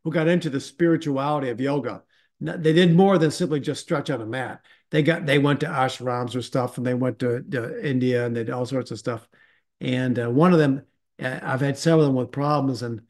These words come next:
some of them that say, "We, we're, we're trying to have this Kundalini awakening." And in the Kundalini awakening, she said that what it is, is there's this serpent that wraps around your spine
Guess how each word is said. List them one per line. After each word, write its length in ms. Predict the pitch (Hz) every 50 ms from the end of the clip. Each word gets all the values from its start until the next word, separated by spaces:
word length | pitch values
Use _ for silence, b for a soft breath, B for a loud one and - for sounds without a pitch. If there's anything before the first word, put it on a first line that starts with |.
| _ _ _ _ _ -
some 240 | - - 175 202 196
of 60 | 175
them 140 | 170 156 147
that 100 | 143 139
say, 220 | - 156 143 143
"We, 180 | 131 139 139 147
we're, 360 | 170 170 147 143 147 143 - b b b b -
we're 60 | 147 139
trying 300 | - 160 180 185 185 165
to 60 | 156
have 120 | 165 156
this 140 | 143 135 -
Kundalini 840 | - - 165 170 156 139 143 139 151 151 156 151 143 139 135 143 - -
awakening." 580 | 131 123 147 151 151 147 147 110 117 104 - _ _ _ _ _ _ _ _ _ _ _ _ _ _ -
And 80 | 160 165
in 80 | 180
the 80 | 170 170
Kundalini 560 | 170 - 185 214 202 196 180 185 185 175 165
awakening, 540 | 147 151 170 185 170 143 139 131 131 131 127
she 120 | - 147
said 200 | 127 139 135 120
that 60 | 135
what 180 | 127 143 165 175
it 60 | 165
is, 120 | 160 127 135
is 160 | 131 110 - b b b b -
there's 220 | 135 139 135 120
this 200 | 135 123 - -
serpent 480 | - - 175 180 180 180 147 131 120 123
that 120 | 127 117
wraps 360 | 117 139 147 151 - - -
around 300 | 139 135 135 135 135 123
your 100 | 120 113
spine 800 | - - - - 143 147 143 135 120 113 110 110 117 120 113 113